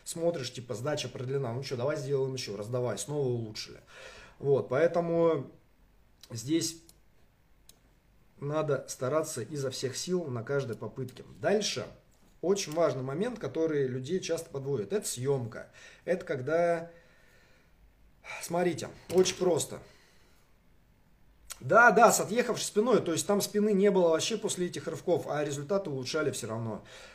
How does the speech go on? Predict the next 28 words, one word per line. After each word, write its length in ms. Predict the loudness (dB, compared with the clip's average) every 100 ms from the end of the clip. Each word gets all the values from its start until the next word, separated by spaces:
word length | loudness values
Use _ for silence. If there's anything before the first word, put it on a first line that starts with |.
| -4 0
И 60 |
причём, 540 | 0 2 8 8 8 2
э, 240 | -4 -6 -4
после 220 | -2 -2
какой-то 440 | -2 6 8 8 2
попытки 420 | -2 -4 -4 -4
уже 400 | -4 -4 -2 -4
и 320 | -6 -4 -4
спина 580 | -4 -4 -2 0 2 0
перестала 640 | -4 -6 -4 0 2 2
болеть, 420 | 0 0 2 0
и 60 | -2
прям 400 | -4 -4 -2 -2
наоборот 380 | -2 0 -2 -4
становилось 520 | -6 -6 -4 -6 -6
лучше, 380 | -6 -6 -8 -10 -8
да, 160 | -6
вот 220 | -4 -6 -8
блаженное, 1040 | -10 -2 -2 0 -2 -4 -2 -2 -2 -4
в 20 |
общем, 320 | -4 -8 -10
избавление 560 | -8 -4 -2 0 -2 -4
от 100 | -4
боли 220 | 0 0
за 140 | 0 -6
счёт 200 | -8 -10
рывков. 360 | -12 -8 -8 -10 -20 -20 -20 -20 -16
Съёмка. 640 | -8 8 10 10 4 -8